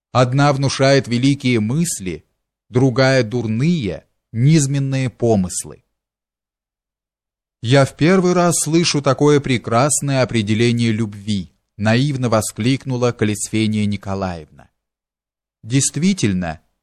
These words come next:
в жизненной школе своей матери она не могла услыхать его. Василий Романович посмотрел на нее с восторженным сожалением, но промолчал.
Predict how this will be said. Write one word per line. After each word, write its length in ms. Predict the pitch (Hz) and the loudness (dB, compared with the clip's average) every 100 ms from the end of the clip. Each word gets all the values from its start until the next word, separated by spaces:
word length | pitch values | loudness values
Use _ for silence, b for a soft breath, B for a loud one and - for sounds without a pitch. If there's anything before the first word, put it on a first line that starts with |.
| _ _ - | _ _ -8
в 100 | 113 | -4
жизненной 540 | 120 202 170 180 175 | 0 2 2 2 2
школе 400 | 143 - 156 160 | 0 0 2 2
своей 420 | 135 127 123 120 107 | 2 0 0 2 2
матери 680 | 104 143 - 139 135 135 - _ | 2 0 -2 -4 -4 -6 -12 _
она 300 | 120 135 151 | 0 2 2
не 100 | 147 | 0
могла 420 | 147 139 135 156 | -2 -2 0 2
услыхать 640 | 180 165 - 151 139 104 - | 2 -2 -4 -4 -2 -2 -4
его. 360 | 95 82 73 _ _ _ _ _ _ _ _ _ _ _ _ - | -8 -8 -10 _ _ _ _ _ _ _ _ _ _ _ _ -6
Василий 460 | 110 127 - 190 202 | 0 2 4 4 4
Романович 680 | 185 180 185 180 175 - - | 4 4 4 4 2 -2 -2
посмотрел 580 | 139 139 135 131 143 | 0 0 0 2 2
на 100 | 143 | 2
нее 420 | 131 123 117 120 120 | 2 2 2 2 2
с 100 | 113 | 0
восторженным 720 | 113 - 120 123 110 113 104 | 0 0 0 0 0 -2 -4
сожалением, 1000 | - 98 95 95 131 151 147 143 139 135 _ - | -4 -4 -4 -2 -2 -2 -4 -4 -6 -10 _ -8
но 240 | 95 113 | 0 0
промолчал. 800 | - 165 160 160 - 92 82 76 | 0 -2 -2 -4 -4 -4 -4 -10